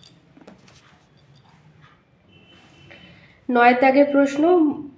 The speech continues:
বড় মন্ত্রী রাজকন্যার কি খেয়ে ফেলেছে? বড় মন্ত্রী রাজকন্যার গুলিসুতো খেয়ে ফেলেছে। দশ, ওদিকে রাক্ষসটা করেছে কি?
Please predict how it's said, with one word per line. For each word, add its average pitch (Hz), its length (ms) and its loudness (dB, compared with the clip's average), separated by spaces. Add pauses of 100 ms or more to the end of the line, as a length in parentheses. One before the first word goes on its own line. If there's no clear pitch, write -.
(1160)
বড় 220 300 2
মন্ত্রী 254 580 -2
রাজকন্যার 240 600 -4
কি 233 180 -12
খেয়ে 233 220 -4
ফেলেছে? 208 440 -6
বড় 208 280 -4
মন্ত্রী 214 400 -6
রাজকন্যার 214 560 -6
গুলিসুতো 226 720 -10 (540)
খেয়ে 202 240 -2
ফেলেছে। - 640 -10 (120)
দশ, 208 380 -6
ওদিকে 214 340 -6
রাক্ষসটা 214 560 -6
করেছে 208 440 -10
কি? 214 320 -10